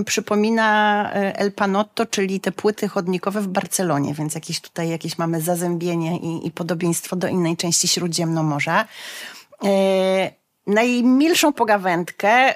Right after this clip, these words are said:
ucięłam sobie w sklepie Gilberto, m, też takim kultowym, e, to są delikatesy takie, m, w zasadzie typowe, bez szczotek, e, przy Via Drapperie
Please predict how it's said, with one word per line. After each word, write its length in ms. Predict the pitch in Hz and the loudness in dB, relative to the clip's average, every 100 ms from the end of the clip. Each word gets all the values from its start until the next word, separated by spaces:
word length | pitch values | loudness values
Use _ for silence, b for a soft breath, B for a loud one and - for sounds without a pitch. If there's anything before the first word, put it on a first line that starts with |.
| 175 | -2
ucięłam 460 | 190 - 233 214 | -2 2 2 2
sobie 540 | 202 202 196 185 180 180 | 2 0 0 0 2 0
w 60 | |
sklepie 480 | - - 196 196 175 | -2 -2 -2 0 0
Gilberto, 920 | 170 202 208 185 160 156 - 202 277 311 _ | 2 2 4 4 2 0 2 4 4 2 _
m, 180 | 180 170 | -4 -2
też 260 | 165 175 - | 0 -2 -2
takim 400 | 160 - 160 156 | -6 -4 -2 -2
kultowym, 880 | - 190 175 196 202 175 170 165 160 B B B | 0 0 2 4 4 4 0 -2 -4 B B B
e, 380 | 175 170 160 160 | -4 0 0 -2
to 100 | 208 | 0
są 140 | 226 | 2
delikatesy 600 | 214 196 190 - 165 156 | 2 2 0 0 0 -2
takie, 240 | 156 - | -4 -4
m, 240 | 160 - 165 165 | -6 -4 -4 -4
w 40 | 160 | -2
zasadzie 340 | 175 185 175 | -2 0 -2
typowe, 600 | 160 160 170 147 151 190 | -4 -2 0 0 2 2
bez 200 | 196 208 | 2 2
szczotek, 680 | - - 143 - 170 311 - B B B - | 0 0 0 0 0 0 -4 B B B -4
e, 240 | 180 175 | 0 0
przy 180 | - 180 | 0 -2
Via 220 | 185 190 | 2 0
Drapperie 800 | 185 175 - 180 185 180 170 170 | 2 -2 0 -2 0 2 2 2